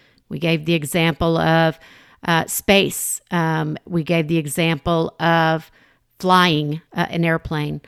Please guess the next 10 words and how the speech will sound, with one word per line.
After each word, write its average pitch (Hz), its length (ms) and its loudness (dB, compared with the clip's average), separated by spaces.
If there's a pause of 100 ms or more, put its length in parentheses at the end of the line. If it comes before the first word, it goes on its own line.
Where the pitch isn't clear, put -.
(640)
Um, 165 380 2
but 170 240 0 (240)
patient 175 460 0
is 151 220 -4
the 160 120 0
weather. 156 560 -2 (200)
And 165 180 -4
I 156 100 -2
love 151 340 -2
that, 147 380 -4